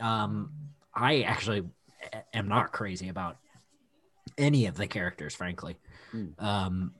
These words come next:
Speaker 1: but they work together well enough. Uh, but they're, uh, to me, I think similar to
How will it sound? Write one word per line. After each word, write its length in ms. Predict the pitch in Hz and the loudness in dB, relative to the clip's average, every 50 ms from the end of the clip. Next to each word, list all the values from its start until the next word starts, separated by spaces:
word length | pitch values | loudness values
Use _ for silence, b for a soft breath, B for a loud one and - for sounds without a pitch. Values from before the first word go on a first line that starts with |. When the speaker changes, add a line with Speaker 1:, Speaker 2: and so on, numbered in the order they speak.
| - 101 92 - - - _ _ _ _ | -10 -12 -10 -10 -14 -20 _ _ _ _
Speaker 1:
but 400 | 104 90 80 139 127 113 107 - - _ _ _ _ _ _ _ _ _ _ _ _ _ _ _ _ | -12 2 4 4 6 6 4 0 -6 _ _ _ _ _ _ _ _ _ _ _ _ _ _ _ _
they 240 | 113 101 92 113 110 | 0 4 6 6 6
work 320 | 107 104 107 127 135 127 - | 6 6 6 6 6 6 2
together 500 | - 123 98 87 107 113 113 131 123 120 | 0 0 0 2 2 2 4 4 4 4
well 500 | 120 107 104 107 101 117 117 127 123 127 | 2 0 -2 -2 2 4 6 6 6 8
enough. 520 | 131 127 127 139 165 - - - - - - _ _ _ _ _ _ _ _ _ _ _ _ _ _ _ _ _ _ _ _ _ _ - | 6 8 8 6 6 4 0 -8 -14 -14 -18 _ _ _ _ _ _ _ _ _ _ _ _ _ _ _ _ _ _ _ _ _ _ -16
Uh, 240 | 85 87 82 76 - | -14 -12 -12 -8 -8
but 360 | 127 101 113 135 123 113 - - - 98 101 | -2 2 4 4 4 4 0 -8 -16 -6 2
they're, 280 | 131 131 117 113 113 98 - | 4 4 4 4 2 0 -4
uh, 100 | 113 113 101 95 80 117 - | -8 -8 -8 -10 -12 -8 -2
to 120 | - - 139 | 2 4 6
me, 400 | 127 131 139 139 139 123 113 - | 6 6 6 6 6 4 4 2
I 100 | - 101 | 0 0
think 220 | - 135 120 104 | 0 0 0 0
similar 480 | - - - 151 147 143 139 127 107 104 | 0 2 4 4 4 6 4 4 2 2
to 600 | - - - 117 104 95 92 87 87 85 80 | -2 -2 0 0 2 2 0 -2 -4 -6 -8